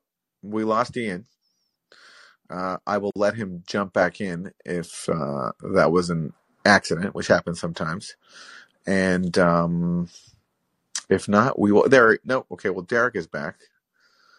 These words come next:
But Derek, you've already spoken, and I wanna let people who haven't spoken yet have a chance to speak. So, Ian, if you are not able to make your way back in, we'll have to just wrap it there. Thanks to everybody for joining me today, spending some time,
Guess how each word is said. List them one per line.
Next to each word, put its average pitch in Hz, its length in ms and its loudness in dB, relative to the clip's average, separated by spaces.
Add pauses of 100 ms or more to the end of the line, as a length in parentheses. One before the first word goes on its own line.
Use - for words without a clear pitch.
(140)
But 95 120 -10
Derek, 110 240 4
you've 117 100 -2
already 127 160 4
spoken, 107 400 -2
and 92 60 -8
I - 20 -10
wanna 98 220 -10
let 95 180 -8
people 92 240 -10
who 92 40 0
haven't 87 180 -6
spoken 87 380 -8
yet 73 180 -4 (460)
have 87 180 -6
a 85 40 -12
chance - 340 -8
to - 180 -8
speak. - 480 -4 (720)
So, 113 560 4 (840)
Ian, 131 400 -4 (340)
if 101 300 -6
you 104 140 0
are 98 80 4
not 107 140 2
able 104 160 0
to 107 100 -6
make 101 200 -6
your 104 80 0
way 104 140 2
back 104 260 0
in, 131 100 -8
we'll 107 100 -2
have 104 100 0
to 110 100 -14
just 104 140 -10
wrap 107 240 -2
it - 80 -10
there. 123 200 -4 (1500)
Thanks 160 200 4
to 160 60 6
everybody 147 360 2
for 131 180 -6
joining 127 260 -2
me 127 80 -8
today, 123 280 -6
spending 120 240 -10
some 101 160 -16
time, 131 440 -6